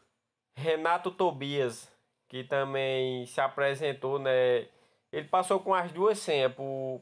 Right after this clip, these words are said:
pra segunda rodada, é, e não teve, né, aproveitamento aí numa, numa das senhas, queimou o boi. E... Mas passou com outra senha, né?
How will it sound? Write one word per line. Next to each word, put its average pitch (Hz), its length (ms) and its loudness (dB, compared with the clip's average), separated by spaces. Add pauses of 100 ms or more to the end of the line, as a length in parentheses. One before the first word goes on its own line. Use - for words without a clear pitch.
pra 135 120 4
segunda 139 320 -4
rodada, 139 640 2 (920)
é, 110 400 2
e 117 60 -4
não 151 280 2
teve, 147 340 -4
né, 139 100 -2
aproveitamento 135 920 0
aí 131 400 -2 (400)
numa, 127 300 -2
numa 139 400 -4
das 131 280 0
senhas, 131 480 -6 (720)
queimou 120 340 -2
o 120 40 -4
boi. 127 380 -2 (1500)
E... 113 1120 -6 (480)
Mas 139 320 0
passou 143 480 2
com 139 280 0
outra 143 360 0
senha, 143 340 0
né? 170 160 -4